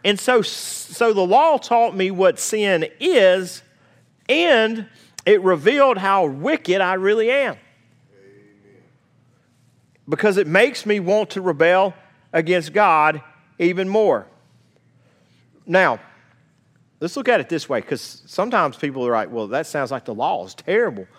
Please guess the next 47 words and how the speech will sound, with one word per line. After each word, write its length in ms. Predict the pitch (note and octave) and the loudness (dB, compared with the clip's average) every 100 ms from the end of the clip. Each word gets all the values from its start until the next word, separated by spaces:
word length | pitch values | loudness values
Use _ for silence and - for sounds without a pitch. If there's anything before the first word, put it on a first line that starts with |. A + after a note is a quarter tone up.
| _ | _
The 80 | - | -14
law 280 | - G#3 F#3 | -6 -2 -2
makes 280 | C#3 B2+ - | -2 -8 -8
me 100 | B2 | -8
want 200 | C#3+ C3 | -6 -8
to 40 | |
break, 300 | G#2+ F#3+ F3+ _ _ _ _ _ _ _ _ _ _ - - - | -4 -2 -4 _ _ _ _ _ _ _ _ _ _ -20 -16 -8
you 140 | D3+ C#3+ | -4 -2
know, 160 | B2+ | -2
the 120 | E3+ | 0
law 220 | D#3 F3+ A3 | 0 0 0
makes 240 | D3+ - | -4 -4
me 140 | D#3 | -6
want 180 | D3 D#3+ | -4 -4
to 60 | B2 | -2
rebel 400 | C3 A#2+ F3 F3+ | -2 2 2 2
against 360 | B2+ A3 D4 | 0 -2 -2
God." 340 | - B2+ F#2+ F#2+ _ _ _ _ _ _ _ _ | -2 -4 -4 -18 _ _ _ _ _ _ _ _
Uh, 140 | - - - - | -14 -14 -14 -8
really 360 | D3 B3+ A3+ | 0 4 4
what 160 | F3 E3+ | 2 0
we 80 | D3 | 0
need 160 | E3 | 0
to 80 | C3+ | -2
look 240 | B2+ G3+ | -2 0
at 180 | C#3 A2 | 0 -2
here 300 | - D3 C3 | -6 -4 -4
is 120 | A#2+ | -4
the 120 | A#2 A2+ | -6 -2
law 400 | C#3+ F#3 D#3+ C#3+ | 2 4 4 2
as 160 | C3+ | 0
a 100 | B2+ | -2
mirror. 720 | B2+ B2+ D3+ D#3 C3+ A2 - _ _ _ _ _ _ - | -2 -4 0 2 2 0 -4 _ _ _ _ _ _ -10
Some 240 | - G#3+ | -2 2
of 60 | A3+ | 4
y'all 280 | G3+ G3 | 6 4
looked 180 | F#3+ F#3 | 2 0
in 80 | F#3 | -2
the 60 | F3 | 0
mirror 320 | F#3+ G3 E3+ | 2 2 2
this 180 | C3+ - | -2 -6
morning. 380 | B2 G2+ F#2 - _ _ _ _ _ _ | -8 -8 -10 -18 _ _ _ _ _ _
I 60 | B2+ | -8
said 180 | F3+ | -8
some 220 | D3 D3+ B2+ | -4 -2 -2
of 160 | G#2 | -4
you. 100 | C3 | -8